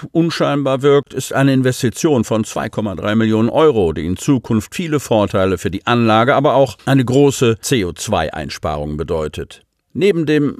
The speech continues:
Schlammvorlagebehälter sind auf dem Gelände in Cuxhaven noch zwei weitere Türme zu sehen. Dabei handelt es sich um zwei Faulbehälter beziehungsweise Faultürme,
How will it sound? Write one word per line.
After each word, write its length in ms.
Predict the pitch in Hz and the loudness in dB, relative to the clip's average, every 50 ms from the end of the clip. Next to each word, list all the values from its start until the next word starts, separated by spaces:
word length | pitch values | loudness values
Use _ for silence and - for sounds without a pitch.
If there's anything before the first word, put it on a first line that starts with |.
| - 139 | -6 -4
Schlammvorlagebehälter 1300 | - - 143 139 139 - - 117 95 80 73 73 76 82 95 98 98 107 104 107 113 123 120 143 139 131 | 0 2 2 2 2 2 2 2 2 2 0 -2 -4 -2 -2 0 0 2 4 4 4 2 4 2 2 2
sind 240 | 110 123 127 123 123 | 4 4 2 2 2
auf 140 | 107 110 - | 0 -2 0
dem 160 | 127 120 117 | 2 2 4
Gelände 460 | 110 117 117 120 127 131 131 127 120 | 4 4 4 4 4 4 2 2 2
in 100 | 107 107 | 0 -2
Cuxhaven 560 | - 107 95 - - 127 117 110 - - 120 | -2 -4 -6 -4 0 0 2 2 2 0 0
noch 100 | 117 113 | 0 0
zwei 300 | - - - 120 117 113 | 0 0 0 2 2 4
weitere 460 | 110 117 117 120 - - 110 90 80 | 4 4 4 4 2 0 -2 -6 -6
Türme 400 | - - 95 85 76 71 71 71 | -4 -2 0 0 0 0 -2 -6
zu 180 | 67 - - 82 | -8 -10 -10 -8
sehen. 340 | 76 90 90 78 76 76 80 | -4 -4 -4 -4 -4 -4 -2
Dabei 360 | 113 113 107 104 110 120 156 | 0 2 2 4 2 2 2
handelt 340 | 160 156 156 147 143 139 - | 0 -4 -6 -6 -8 -10 -14
es 140 | 104 127 - | -12 -6 -4
sich 240 | 127 123 - - - - | -4 -4 -4 -6 -8 -4
um 100 | 143 143 | -4 -4
zwei 320 | - - - 131 117 120 | -4 -4 -2 0 0 0
Faulbehälter 880 | - - - - 87 82 78 67 67 65 67 78 78 80 80 107 107 113 | -2 -4 -4 -4 -4 -4 -6 -10 -10 -10 -8 -8 -8 -6 -2 0 0 0
beziehungsweise 840 | 131 - - - - 208 196 190 156 - 151 147 139 123 123 120 113 | 0 -2 -8 -6 0 2 2 2 2 2 2 2 2 4 2 2 0
Faultürme, 840 | - - - 113 131 139 139 127 - - 147 143 139 139 139 135 131 | 0 -2 -2 0 2 2 0 0 0 2 4 4 4 4 2 2 0